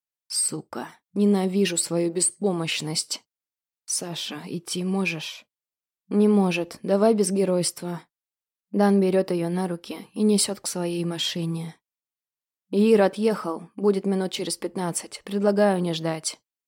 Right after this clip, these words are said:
Очевидно, заметив, что что-то происходит, к нам выбегает Тамара.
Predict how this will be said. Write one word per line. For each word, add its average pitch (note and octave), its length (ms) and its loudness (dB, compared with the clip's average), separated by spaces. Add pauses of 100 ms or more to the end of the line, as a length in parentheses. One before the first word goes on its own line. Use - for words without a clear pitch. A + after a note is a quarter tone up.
(440)
Очевидно, G#3+ 540 4
заметив, G3 680 0
что - 180 -10
что-то G3 360 -2
происходит, F#3 840 -4
к - 80 -20
нам G#3 240 2
выбегает F#3 640 -2
Тамара. F3 640 -8